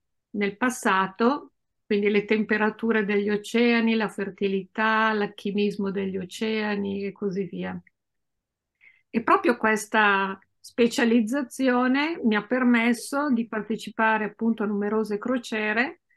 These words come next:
sia in Mediterraneo che in Oceano Pacifico, e il mio compito era quello innanzitutto di datare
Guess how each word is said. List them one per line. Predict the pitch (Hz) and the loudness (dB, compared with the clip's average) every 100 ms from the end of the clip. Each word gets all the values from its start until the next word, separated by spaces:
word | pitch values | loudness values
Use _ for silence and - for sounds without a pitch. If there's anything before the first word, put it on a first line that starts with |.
| _ _ _ | _ _ _
sia | - - 240 247 240 | -18 -2 4 6 4
in | 226 214 | 2 0
Mediterraneo | 202 202 208 208 208 214 214 208 190 185 - | -2 -4 -6 -4 0 2 4 2 -2 -6 -10
che | 208 | -8
in | 202 | -4
Oceano | 208 196 208 208 | -4 -4 -4 -2
Pacifico, | 202 254 - 233 208 247 240 262 285 330 _ - _ _ _ | -2 -2 -2 -4 -2 -4 -4 -2 -2 -4 _ -20 _ _ _
e | - | 0
il | 226 | 4
mio | 269 285 | 4 4
compito | 233 240 240 262 233 | 4 4 4 0 0
era | 220 214 | 0 -2
quello | 208 208 220 | -2 -2 0
innanzitutto | 226 214 214 226 214 196 - 233 | 0 -2 -4 -4 -4 -6 0 2
di | 196 202 202 | 2 -2 -4
datare | 202 214 208 190 185 202 208 - | -4 -2 2 2 2 -2 -6 -10